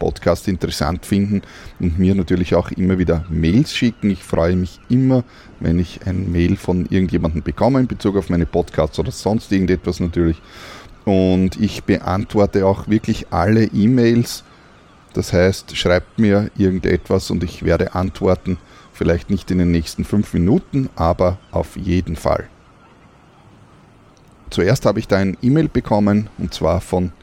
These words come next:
Conny und Markus. Und weil ich mich sehr über dieses E-Mail gefreut habe, möchte ich das hier ganz kurz auch vorlesen. Lieber Bernhard,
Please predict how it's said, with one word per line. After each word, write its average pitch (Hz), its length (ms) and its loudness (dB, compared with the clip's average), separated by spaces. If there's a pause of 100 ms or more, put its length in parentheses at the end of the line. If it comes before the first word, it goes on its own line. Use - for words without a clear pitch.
Conny 90 340 -2
und 85 200 -2
Markus. 95 560 -2 (520)
Und 87 320 -2
weil 87 140 -2
ich 92 60 0
mich 92 200 -2
sehr 85 200 2
über 92 100 2
dieses 95 280 -4
E-Mail 92 240 2
gefreut 92 440 -2
habe, 101 160 2
möchte 95 280 0
ich 92 100 -4
das 85 240 -2
hier 92 200 0 (100)
ganz 85 340 -4
kurz - 320 -2
auch 90 200 -2
vorlesen. 127 720 0 (1500)
Lieber 110 260 2
Bernhard, 87 560 0